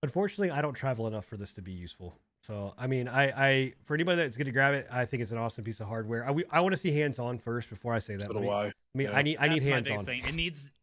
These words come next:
Speaker 3: it needs to hold a sixty stable on all games. Like, I'm, I'm just gonna go ahead and say at eight hundred P, you need to be able to keep a stable sixty frames per second.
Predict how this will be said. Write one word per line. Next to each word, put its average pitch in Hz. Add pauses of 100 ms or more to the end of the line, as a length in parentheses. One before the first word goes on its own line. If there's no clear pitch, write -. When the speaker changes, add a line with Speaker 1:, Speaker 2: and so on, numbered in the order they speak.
(260)
Speaker 3:
it 156
needs 131
to 120
hold 113
a 98
sixty 104 (600)
stable 104 (100)
on 101 (520)
all 110
games. 92
Like, 110
I'm, 127
I'm 139
just 131
gonna 147
go 131
ahead 123
and 117
say 117
at 107
eight 139
hundred 147
P, 131 (240)
you 127
need 127
to 127
be 120
able 110
to 110
keep 107
a 107
stable 104
sixty 107
frames 101
per -
second. 110